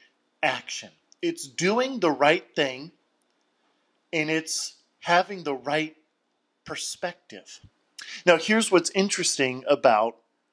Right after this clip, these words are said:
humility. Here's what I was thinking about. I was thinking about a, um, when, when you go to a, a play or a theater and there are people on the stage,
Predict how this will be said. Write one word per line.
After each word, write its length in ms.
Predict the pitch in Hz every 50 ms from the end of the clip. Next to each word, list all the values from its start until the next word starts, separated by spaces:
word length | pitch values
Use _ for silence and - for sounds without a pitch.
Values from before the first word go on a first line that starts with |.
| _ _ _ _ _ _ _ _ _ _ _ _ _ _ _ _
humility. 760 | _ - - - 170 160 160 202 220 185 131 - 98 92 _ _ _ _ _ _ _ _ _ _ _ _ _ _
Here's 260 | - - 214 233 226
what 120 | 247 202 170
I 80 | 165
was 160 | 165 170 156 -
thinking 280 | - 170 160 156 123
about. 320 | 123 110 107 92 85 - _ _ _ _ _ _ -
I 80 | 151 160
was 180 | 190 214 - -
thinking 320 | - 208 - 208 214 180
about 460 | 190 - - 131 123 117 123 139 - _ _ - - - - - - - - - _ _ _ _ -
a, 540 | 160 147 143 143 139 139 139 135 131 127 123 _ -
um, 340 | 147 135 127 123 120 113 107 _ _ - - -
when, 200 | 143 151 156 - 190
when 140 | 151 165 170
you 60 | 175
go 120 | 165 196 226
to 140 | 226 202
a, 80 | 160 147 -
a 100 | 160 139
play 800 | - - - - 160 156 160 160 160 160 165 165 165 165 170
or 240 | 175 175 156 135 127
a 40 | 120
theater 880 | - - - - 202 180 180 185 165 175 170 165 160 160 160 156 156 _ - - - - - _ _ _ _ -
and 560 | 147 139 143 143 139 139 139 139 139 131 127 _ _ _ _ _ _ _ _ _ _ _ _ _ _ - - - 131 123
there 100 | 151 147
are 40 |
people 400 | 147 - - 214 226 - 202 196 175
on 140 | 165 160 151
the 60 | 139
stage, 800 | - - - - 175 160 156 156 156 151 156 160 147 - -